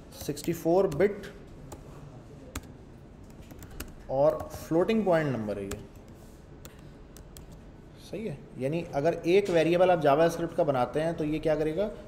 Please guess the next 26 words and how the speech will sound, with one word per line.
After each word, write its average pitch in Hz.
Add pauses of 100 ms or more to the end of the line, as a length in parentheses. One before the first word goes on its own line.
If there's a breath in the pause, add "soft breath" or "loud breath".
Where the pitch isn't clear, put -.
(160 loud breath)
memory 127
के 170
अंदर 175
सिक्सटी -
फ़ोर 170
bit 151
जगह 117
लेगा 95
ये। 92 (520)
अच्छा, 123
इसी 143
तरीके 196
से 196
जो 196
नंबर, 143
ये 143
जो 160
string 226
variable 143
है, 101 (340 loud breath)
ये 147
per 196
character 202
क्या 202
लेता 185
है? 247